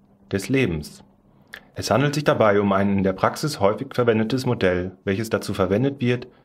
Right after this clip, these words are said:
Fähigkeiten, Bedürfnisse und Ressourcen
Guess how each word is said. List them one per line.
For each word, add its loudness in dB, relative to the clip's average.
Fähigkeiten, 0
Bedürfnisse 0
und 0
Ressourcen -2